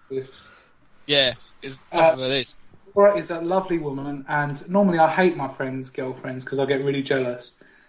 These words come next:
Speaker 1: Um, but I can, I can tell you now, she's really nice, nice sense of humour,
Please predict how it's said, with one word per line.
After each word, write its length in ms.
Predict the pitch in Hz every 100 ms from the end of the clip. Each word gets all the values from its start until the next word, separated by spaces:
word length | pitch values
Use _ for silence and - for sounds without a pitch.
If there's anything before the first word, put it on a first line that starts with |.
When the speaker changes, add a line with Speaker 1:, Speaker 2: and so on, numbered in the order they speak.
| _ -
Speaker 1:
Um, 520 | 143 147 143 143 143 -
but 260 | 156 156 165
I 140 | 160
can, 420 | - 160 160 - -
I 100 | 160
can 120 | 165
tell 180 | 180 165
you 60 |
now, 180 | 151 143
she's 300 | 135 147 131
really 180 | 143 139
nice, 320 | 139 135 -
nice 260 | 160 160 -
sense 220 | 147 135
of 80 | -
humour, 420 | 135 131 131